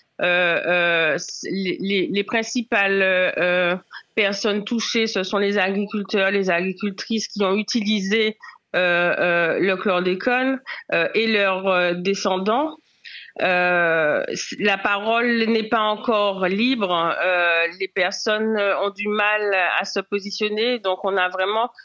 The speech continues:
un challenge qui est d-, d'accompagner les personnes à, euh, demander ce fonds d'indemnisation. Je veux dire,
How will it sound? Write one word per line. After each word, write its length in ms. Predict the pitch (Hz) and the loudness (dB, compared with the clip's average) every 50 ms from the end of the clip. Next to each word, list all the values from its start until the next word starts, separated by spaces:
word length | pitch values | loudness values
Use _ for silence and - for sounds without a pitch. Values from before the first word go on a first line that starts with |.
| _ _ _ - | _ _ _ -6
un 140 | 190 202 | -6 -4
challenge 520 | 202 - 226 190 190 202 202 220 247 240 - | -2 0 0 0 2 2 2 0 0 -2 -6
qui 220 | - - 214 220 226 | -6 -4 -2 0 0
est 100 | 226 208 | 0 -2
d-, 460 | 185 175 170 165 170 196 202 185 143 | -4 -8 -8 -4 -2 0 0 0 -2
d'accompagner 920 | 170 190 202 214 208 262 247 226 - 220 208 208 220 226 233 240 254 262 - - _ - - - _ _ - | -2 -2 -2 -2 0 -2 -2 0 0 0 0 0 0 2 2 0 0 -2 -4 -10 _ -20 -20 -20 _ _ -6
les 120 | 202 220 | -4 -4
personnes 680 | 220 220 226 208 196 208 208 - - 226 226 247 240 - - - | -2 0 0 0 0 0 -2 -2 -2 0 0 0 -2 -2 -4 -2
à, 480 | 180 202 208 214 220 214 202 - - | 0 0 2 2 2 0 0 0 0
euh, 300 | 180 180 170 165 165 165 | 0 0 2 2 0 -2
demander 520 | 170 180 196 196 202 196 180 185 185 208 220 | -2 -2 -2 0 0 0 0 0 0 -2 -2
ce 200 | 220 - 208 196 | -2 -2 -4 -4
fonds 160 | - 214 196 | -4 -4 -4
d'indemnisation. 1040 | 196 196 190 190 185 196 196 196 190 185 185 175 202 190 - - 180 156 156 175 - _ _ _ _ _ - - _ _ | -4 -2 -2 0 0 0 0 -2 -2 0 0 -2 -2 -4 -6 -6 -4 -4 -6 -6 -10 _ _ _ _ _ -20 -20 _ _
Je 160 | - - 196 | -6 -4 -2
veux 160 | 180 180 180 | -2 -2 -2
dire, 320 | 180 180 180 202 220 202 | -2 -4 -4 -4 -4 -4